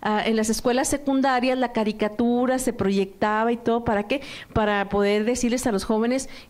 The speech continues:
que lograr el éxito es inscribirse en el Army,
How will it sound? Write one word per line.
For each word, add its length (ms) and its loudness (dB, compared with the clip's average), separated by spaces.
que 140 2
lograr 280 2
el 120 2
éxito 580 -2
es 380 0
inscribirse 720 0
en 160 2
el 140 2
Army, 300 -4